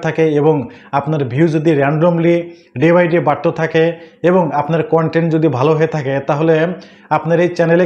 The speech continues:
কিন্তু YouTube-এর ইনকাম ছাড়াও অন্য ওয়েতে কিন্তু আপনি ইনকাম করতে পারেন। সেটা হলো কি? সেটা হলো আপনি স্পন্সরশিপের মাধ্যমে। অর্থাৎ যখন আপনার একটা প্রতিষ্ঠিত চ্যানেল দাঁড়িয়ে যাবে তখন কিন্তু বিভিন্ন কোম্পানি, বিভিন্ন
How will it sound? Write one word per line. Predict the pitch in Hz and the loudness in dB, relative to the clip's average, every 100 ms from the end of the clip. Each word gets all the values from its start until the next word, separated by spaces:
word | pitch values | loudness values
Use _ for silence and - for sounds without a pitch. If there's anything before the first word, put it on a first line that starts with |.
| 175 | 0
কিন্তু | 170 170 180 185 - - - | 0 2 2 2 -6 -8 0
YouTube-এর | 185 185 196 190 175 | 0 2 4 4 2
ইনকাম | 165 170 160 - | 0 -2 -2 -2
ছাড়াও | 170 151 107 - - - | 0 0 -2 -10 -12 -4
অন্য | 165 165 165 156 | -2 0 0 2
ওয়েতে | 160 165 170 | 2 2 -2
কিন্তু | 165 165 160 | 0 0 0
আপনি | 160 170 165 | -2 -4 -4
ইনকাম | 151 147 139 | -2 -2 -2
করতে | 147 - 139 | -4 -2 0
পারেন। | 131 120 98 - _ - | 0 -2 -6 -16 _ -8
সেটা | 170 180 | -2 2
হলো | 180 175 | 2 0
কি? | 131 104 - - | -2 -6 -8 -6
সেটা | 160 170 | -2 2
হলো | 175 175 | 2 0
আপনি | 160 160 190 - - - | 0 -2 -2 -8 -20 -12
স্পন্সরশিপের | - 175 170 175 139 160 165 147 | -2 -2 0 -4 -2 0 0 0
মাধ্যমে। | 117 - - - - - - | -2 -4 -6 -10 -20 -10 -4
অর্থাৎ | 151 185 160 | 0 0 0
যখন | 156 175 175 | -2 -2 -4
আপনার | 180 170 | -2 -2
একটা | 170 170 | -2 -4
প্রতিষ্ঠিত | 151 151 147 180 170 165 | -4 -6 -4 -2 -2 0
চ্যানেল | 160 156 175 175 - - 131 | 2 2 0 -4 -14 -4 -2
দাঁড়িয়ে | 160 165 156 | 2 2 0
যাবে | 147 156 | 0 -2
তখন | 156 170 170 | -4 -4 -4
কিন্তু | 165 170 147 | -2 -2 0
বিভিন্ন | 156 160 165 160 | 0 2 0 0
কোম্পানি, | 151 147 147 160 170 - - 127 | -2 -2 -2 -2 -4 -12 -8 0
বিভিন্ন | 147 160 | 2 4